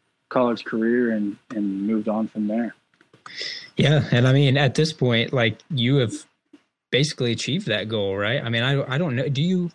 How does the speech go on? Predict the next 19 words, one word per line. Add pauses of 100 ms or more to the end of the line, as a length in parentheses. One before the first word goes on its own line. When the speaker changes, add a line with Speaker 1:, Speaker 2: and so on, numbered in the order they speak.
Speaker 2:
I
don't
know
if
you
work
on
Wall
Street,
but
you
work
in
the
financial
district
of
New
York,